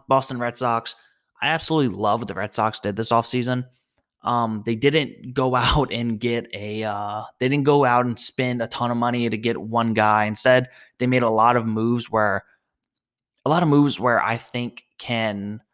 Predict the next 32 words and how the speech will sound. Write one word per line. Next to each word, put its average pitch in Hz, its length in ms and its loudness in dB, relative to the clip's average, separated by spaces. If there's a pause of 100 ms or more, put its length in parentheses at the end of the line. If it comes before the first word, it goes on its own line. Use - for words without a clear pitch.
(300)
is 120 100 -6
gonna 156 140 4
be 151 120 2
overlooked, 113 640 0 (640)
right? 120 320 2
I 123 40 0
think 143 220 -2
a 127 80 0
lot 120 240 2
of 123 60 2
these 120 120 0
moves 117 160 -4
are 120 40 -6
gonna 117 80 -2
be 110 80 -2
overlooked. 110 440 -2 (320)
And 113 500 -8
what 131 140 -2
Chaim 143 280 -2
Bloom's 123 260 6
doing 113 180 0
right 135 160 4
now 147 260 2 (320)
is 117 120 -4
the 123 80 0
same 120 400 0
thing 135 180 0
that 123 120 2
he 123 80 0
did 120 140 0
in 113 100 -4
Tampa, 131 420 0